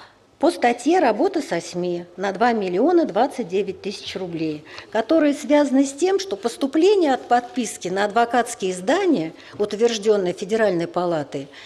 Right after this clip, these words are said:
не покрывают затраты на их выпуск. Увеличение расходования по статье «Программное обеспечение» на семьсот тридцать тысяч, на семьсот тринадцать тысяч рублей произошло из-за предварительных расходов по запуску нового сайта Ф П А.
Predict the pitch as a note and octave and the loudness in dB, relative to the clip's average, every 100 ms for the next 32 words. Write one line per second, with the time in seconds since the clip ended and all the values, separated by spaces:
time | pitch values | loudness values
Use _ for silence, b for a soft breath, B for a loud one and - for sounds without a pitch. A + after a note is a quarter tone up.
0 | B G#3+ D#4+ A4 F4+ F#4 F#4 F4 G#3+ G#3+ | B 2 4 4 2 2 2 2 4 4
1 | G3+ F#3+ F#3+ F3 E3+ E3+ F#3+ C#4 D#4+ D#4+ | 2 0 -4 -4 -4 0 0 0 0 -2
2 | D4+ C4+ E3 E3 F#3 - D#3+ E3+ D3 D3 | 0 -2 -2 -4 -6 -8 -4 -4 -6 -12
3 | - - - - - - - _ _ _ | -16 -16 -20 -20 -20 -20 -20 _ _ _
4 | _ - - - G3 G3+ G#3+ - C4+ C4 | _ -20 -20 -10 -4 -2 -2 2 4 4
5 | A#3 A3+ - B3+ A3+ G#3+ G#3 G3 G3+ G3+ | 2 0 0 0 2 0 -2 -4 -2 0
6 | B3 A#3 F#3 F#3+ A3 A3+ G3 F3+ F3 - | 0 0 -2 0 0 0 -2 -4 -6 -4
7 | C4 D4+ - F#3+ D#3 C#3+ B B B - | -4 -4 -4 -8 -8 -10 B B B -6
8 | G#3 C#4+ B3 A3+ - A#3+ A#3 G#3 G#3+ - | -2 0 0 -2 0 -2 0 -4 -4 -6
9 | F3 - A3 - - - - G#3+ A3 - | -8 -4 -4 -6 -16 -18 -8 -2 -2 0
10 | B3 - B3+ B3+ G#3+ A3 G#3 G#3 F#3 - | 0 2 0 2 0 2 2 0 -6 -4
11 | A3 - - E3+ E3 F#3 D4 F#4+ B B | -6 -6 -10 -8 -6 -2 -2 -2 B B
12 | B A3 A3 A#3+ C4+ F4+ G4+ E4 B3+ B3 | B 2 2 4 0 2 4 4 0 -2
13 | A3+ C4 E4 F#4+ A#3+ - G#3 G#3 - D#4+ | 0 2 2 2 0 0 -4 -4 -2 -2
14 | D#4+ - F#3+ A#3 C#4 - G#3+ G#3 D#4 C#4+ | 0 -2 0 0 -2 -6 -2 4 4 4
15 | A3 - F#3+ A#3 - - - D#3+ D3 D3 | 0 -2 -2 0 -2 -4 -4 -4 -4 -6